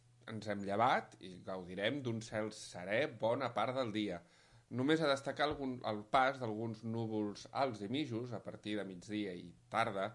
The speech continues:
i també no es descarta l'aparició d'algun núvol baix cap a mar a darrera hora. Avui, ambient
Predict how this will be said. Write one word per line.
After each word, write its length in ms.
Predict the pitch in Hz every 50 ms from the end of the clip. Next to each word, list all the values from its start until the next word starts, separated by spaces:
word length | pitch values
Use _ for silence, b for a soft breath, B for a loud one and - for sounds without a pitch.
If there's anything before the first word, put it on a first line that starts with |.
| B B B B B B
i 140 | B - 190 -
també 240 | 202 190 185 160 151
no 140 | 165 170 160
es 80 | 147
descarta 400 | 135 120 - 117 107 - - 120
l'aparició 460 | 117 113 - 101 98 92 - 101 95
d'algun 260 | 101 101 95 98 98 98 98
núvol 240 | 92 92 95 92 85
baix 220 | 85 87 85 - -
cap 160 | - 92 -
a 80 | 87 87
mar 220 | 87 87 90 90 - - - 98
a 80 | 98
darrera 460 | 90 90 90 - 95 95 92 87 85 85
hora. 160 | 90 87 - - _ _ _ B B B B B B B B B B 113 117
Avui, 240 | 120 147 170 185 -
ambient 400 | - 131 127 135 165 190 208